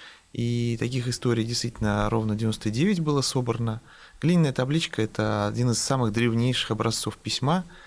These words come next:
Как раз когда письменность появилась, мы можем говорить об истории, о том, что появилась история. Всё, всё то, что случалось до этого, это памятники доисторической эпохи. Предполагается, что одно из мест, где эта письменность была изобретена, является Междуречье,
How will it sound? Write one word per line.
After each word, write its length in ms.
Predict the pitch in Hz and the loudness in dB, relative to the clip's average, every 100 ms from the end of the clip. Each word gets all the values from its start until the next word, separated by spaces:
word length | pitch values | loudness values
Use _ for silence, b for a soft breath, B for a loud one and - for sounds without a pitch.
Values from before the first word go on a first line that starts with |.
| B B B | B B B
Как 140 | - - | -8 -4
раз 140 | 123 | -2
когда 240 | 117 120 | -2 -2
письменность 400 | 113 123 - 107 | -2 -2 -2 -2
появилась, 420 | - 117 160 233 - | 0 2 2 2 2
мы 80 | |
можем 300 | 139 143 123 | 2 2 2
говорить 320 | 110 113 143 117 | 2 0 0 -2
об 120 | 110 | -2
истории, 420 | 113 - 92 90 | -2 -2 -2 -2
о 60 | 92 | -4
том, 160 | 113 | -6
что 100 | 113 - | -6 -2
появилась 380 | 98 110 120 | 0 0 0
история. 480 | 113 - 95 90 85 | -2 -2 -2 -2 -2
Всё, 320 | 85 - 170 | -4 0 0
всё 160 | 165 143 | 0 -4
то, 120 | - | -2
что 240 | 131 - 117 B B | -4 -2 -4 B B
случалось 360 | - 123 131 117 | -6 -2 0 0
до 160 | 113 180 | 2 2
этого, 300 | 143 - 113 | 2 0 -4
это 160 | 123 | -4
памятники 400 | 113 117 113 113 | -2 -2 -2 -4
доисторической 920 | 104 117 110 - 104 98 90 - - 90 | -2 0 0 0 0 0 -2 -6 -6 -10
эпохи. 420 | - 95 92 - - B B B | -10 -12 -12 -18 -20 B B B
Предполагается, 800 | 123 120 120 117 113 156 143 - | -4 0 2 2 2 0 0 -4
что 340 | - - 107 107 B B B B | -6 -4 -4 -4 B B B B
одно 300 | 101 104 113 | -4 0 2
из 80 | 107 | 2
мест, 300 | 110 113 92 | 2 0 -2
где 260 | 98 110 104 | -2 0 0
эта 120 | 90 | -2
письменность 380 | 107 98 107 98 | -4 -2 -2 0
была 200 | 104 101 | 0 0
изобретена, 600 | 98 101 104 135 202 151 | 0 -4 0 0 2 0
является 440 | 107 123 151 - | 0 0 0 -2
Междуречье, 680 | 104 101 107 180 208 175 160 | -2 0 2 2 2 0 0